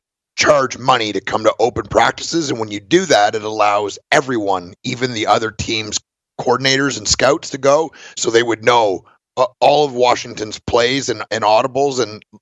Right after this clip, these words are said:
I mean, a-, as a player on the team, it's just gotta be deathly f-, frustrating. A multi-billionaire owner is pinching pennies and charging ten dollars to get into practices and giving away of all the team's play calls.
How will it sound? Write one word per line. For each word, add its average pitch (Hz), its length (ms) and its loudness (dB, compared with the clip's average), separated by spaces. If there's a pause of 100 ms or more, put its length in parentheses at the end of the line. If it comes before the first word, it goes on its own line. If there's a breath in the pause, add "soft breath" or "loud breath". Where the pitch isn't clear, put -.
(800)
I 123 60 0
mean, 139 220 -2
a-, 120 200 0
as 139 120 2
a 135 60 2
player 185 280 2
on 160 80 -4
the - 60 -6
team, 160 420 -6
it's 123 140 -2
just 131 180 -2
gotta 135 180 4
be 117 200 -8
deathly 120 500 -2
f-, - 260 -8
frustrating. 110 580 0 (300 loud breath)
A 107 60 0
multi-billionaire 123 1300 0
owner 104 480 -2 (280 loud breath)
is 101 260 0
pinching 135 360 -2
pennies 113 380 0
and 101 100 -10
charging 113 480 0 (300 loud breath)
ten 139 200 0
dollars 123 340 2
to 113 80 -6
get 120 140 -4
into 113 200 0
practices 107 640 0
and 101 200 -6
giving 135 220 -2
away 123 240 2
of 110 100 -2
all 117 180 0
the 110 100 -8
team's 120 280 -10
play 147 220 2
calls. 95 300 0